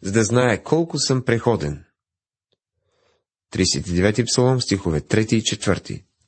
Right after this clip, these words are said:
Сега той говори на Бога. Давид осъзнава преходността на човека и пита: „Какъв е смисълът на живота?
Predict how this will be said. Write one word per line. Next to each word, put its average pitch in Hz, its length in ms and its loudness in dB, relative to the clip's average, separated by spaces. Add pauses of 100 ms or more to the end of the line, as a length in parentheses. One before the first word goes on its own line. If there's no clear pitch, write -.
(480)
Сега 175 300 -2
той 180 220 2
говори 101 360 2
на 120 120 2
Бога. 107 360 0 (1080)
Давид 147 260 2
осъзнава 131 540 2
преходността 104 640 0
на 127 120 0
човека 104 380 0
и 107 100 -2
пита: 92 320 -2 (1040)
„Какъв 196 400 0
е 151 60 4
смисълът 127 580 2
на 104 80 -2
живота? 104 560 -2